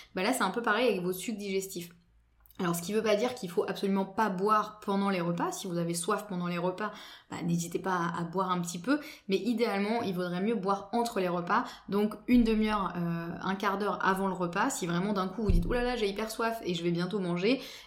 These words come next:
bah, buvez un grand verre d'eau, attendez au moins un quart d'heure, euh, vingt minutes, une demi-heure avant de manger, et après, euh, bah,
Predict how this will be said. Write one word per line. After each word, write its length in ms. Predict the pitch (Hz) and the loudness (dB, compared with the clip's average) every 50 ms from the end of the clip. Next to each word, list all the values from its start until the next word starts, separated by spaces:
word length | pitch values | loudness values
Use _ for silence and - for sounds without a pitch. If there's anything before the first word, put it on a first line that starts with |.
| _ _ | _ _
bah, 120 | - 165 165 | -6 -6 -4
buvez 360 | 170 185 226 262 254 247 262 | -2 0 2 2 4 4 4
un 100 | 247 233 | 4 4
grand 200 | 214 202 208 196 | 2 0 -2 -2
verre 180 | 185 175 170 | 0 -2 0
d'eau, 240 | 170 185 226 262 254 - | 2 2 2 2 0 0
attendez 420 | - 214 226 220 - 220 220 226 226 | 0 0 0 0 0 0 2 4 4
au 80 | 220 | 2
moins 200 | 196 190 185 202 | 2 2 0 0
un 100 | 202 202 | 0 -2
quart 240 | 202 208 208 202 196 | 0 0 0 0 0
d'heure, 340 | 196 208 202 196 175 - - | 0 0 0 0 0 -2 -2
euh, 240 | 175 175 175 170 170 165 | -4 -4 -2 -2 -4 -4
vingt 120 | 175 196 202 | -2 -2 0
minutes, 340 | 202 208 208 208 196 - - | 0 0 0 -2 -2 -6 -4
une 180 | - 226 240 233 | -2 0 0 2
demi-heure 420 | 233 233 220 220 214 202 185 175 - | 2 2 2 2 0 0 -2 -4 -2
avant 240 | 185 196 196 190 185 | 0 0 0 0 0
de 60 | 180 | 0
manger, 420 | 175 175 170 175 175 214 262 311 - - - - - - - _ | 0 0 0 2 4 4 2 2 2 -6 -14 -16 -18 -20 -16 _
et 240 | - - 220 220 - | 2 4 4 4 4
après, 580 | - 175 170 170 - - 226 240 262 269 254 - - | 2 0 0 -2 -2 0 2 4 4 2 2 0 -2
euh, 160 | 175 170 170 | -2 0 0
bah, 300 | 170 175 170 170 170 170 | 0 -2 -2 -2 0 0